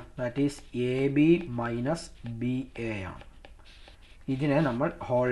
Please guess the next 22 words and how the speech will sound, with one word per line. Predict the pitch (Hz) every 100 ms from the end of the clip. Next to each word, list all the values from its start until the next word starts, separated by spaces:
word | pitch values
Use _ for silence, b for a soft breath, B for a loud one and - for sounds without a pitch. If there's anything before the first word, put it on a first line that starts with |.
| 120
ഡയഗർ | 117 107 95
എടുക്കുന്നു. | 87 104 B B -
നിങ്ങളൊരു | 170 170 160
കാര്യം | 165 175
എപ്പോഴും | 170 160
ശ്രദ്ധിക്കുക, | 147 135 151 120 123 135
നമ്മളിവിടെ | 139 143 147
square | - 147 160 196 170
bracket | 147 139 151 143
എന്ന് | 139
പറയുന്ന | 127 143 127
കമ്മ്യൂട്ടേറ്ററിനെ | 131 143 147 139 143 151
വെച്ച് | 127 135
റെപ്രസെന്റ് | 120 131 147 131
ചെയ്യുന്നതാണ്. | 110 98 117 147 B B B 135
Once | 180 -
നമ്മൾ | 156 151
ആ | 151
commutator | 131 139 175 170 151 135
expand | - 165 170 156
ചെയ്ത് | 131
കഴിഞ്ഞാൽ | 123 127